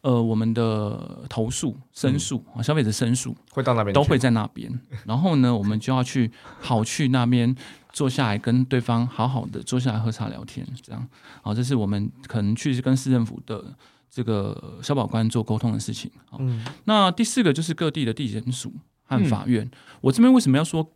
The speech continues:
Speaker 1: 各地呢，而不讲到说我们公司所在地的太平地方法院呢？哈，
Speaker 2: 嗯。
Speaker 1: 原因是因为呢，法律很多的告诉啊，是以原就被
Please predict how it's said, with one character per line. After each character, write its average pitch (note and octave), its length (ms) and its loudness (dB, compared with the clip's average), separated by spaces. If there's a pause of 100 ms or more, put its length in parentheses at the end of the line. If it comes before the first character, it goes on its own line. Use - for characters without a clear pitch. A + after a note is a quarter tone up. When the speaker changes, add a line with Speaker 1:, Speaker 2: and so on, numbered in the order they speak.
Speaker 1:
各 C3+ 260 4
地 A#2+ 360 -4
呢， - 120 -14
而 C3 120 0
不 C3+ 120 -2
讲 G#2+ 340 -4
到 A#2+ 200 0
说 B2 160 -2
我 A2+ 60 2
们 G2+ 100 -2
公 A#2 120 0
司 B2+ 100 -4
所 A2+ 120 -4
在 G#2 60 -4
地 A2 140 -2
的 G#2+ 40 -2
太 A2+ 140 -6
平 A2 100 -6
地 G#2+ 80 -4
方 A2 80 -4
法 - 160 -12
院 B2 200 -4
呢？ - 120 -10
哈， - 320 -6
Speaker 2:
嗯。 A#2+ 240 0
Speaker 1:
原 C#3 120 4
因 F#3+ 120 4
是 F#3+ 220 -2
因 F3 140 0
为 E3 120 0
呢， A#2 400 0 (240)
法 B2 160 0
律 G#3 120 4
很 A#2+ 220 2
多 D#3 160 -2
的 C3 80 0
告 B2+ 240 -2
诉 A2 280 -4
啊， - 160 -12
是 B2+ 320 -4
以 G#2 300 -8
原 A2+ 220 -10
就 B2+ 240 -8
被 B2+ 300 -12